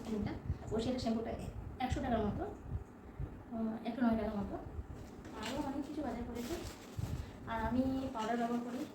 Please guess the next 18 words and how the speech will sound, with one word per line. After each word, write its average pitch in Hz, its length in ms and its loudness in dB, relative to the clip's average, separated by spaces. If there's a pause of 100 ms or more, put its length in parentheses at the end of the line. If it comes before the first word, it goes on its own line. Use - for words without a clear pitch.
কে 226 120 -6
তোমরা 220 160 -4
পাউডার 214 240 4
ব্যবহার 220 300 0
করো 285 120 0 (380)
বা 220 80 6
কে 226 120 2
করো 202 240 2
না, 247 60 2 (920)
কমেন্ট 226 240 10
করে 220 100 6
জানিও। 208 220 2 (160)
তো 214 80 0
আমি 226 340 8
হচ্ছে 233 200 4
বাচ্চার 202 360 2 (540)
ছোট্ট 277 420 0
বেবি, 240 460 4